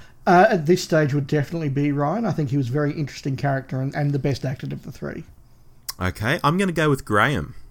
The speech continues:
Speaker 1: Okay.
Speaker 2: Not just because it's the name of my cat, but, <laughs> but, uh, I think he might just have that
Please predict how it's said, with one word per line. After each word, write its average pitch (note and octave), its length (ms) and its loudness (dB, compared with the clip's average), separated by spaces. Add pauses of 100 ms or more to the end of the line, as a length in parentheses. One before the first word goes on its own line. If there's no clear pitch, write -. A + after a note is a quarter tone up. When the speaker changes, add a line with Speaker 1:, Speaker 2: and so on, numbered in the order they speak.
(340)
Speaker 1:
Okay. E4+ 400 0 (380)
Speaker 2:
Not D3 160 2
just F3 180 0
because D3 300 0
it's - 160 -6
the A#2 80 -4
name A#2+ 200 2
of G#2+ 100 -6
my G2 120 2
cat, - 380 -4 (400)
but, - 800 0 (100)
<laughs> - 180 -16
but, F3 360 0
uh, D#3+ 240 4 (760)
I D3 180 4
think F3 380 -2
he E3 140 -2
might C#3+ 260 2
just - 200 -2
have C#3 240 0
that B2 240 2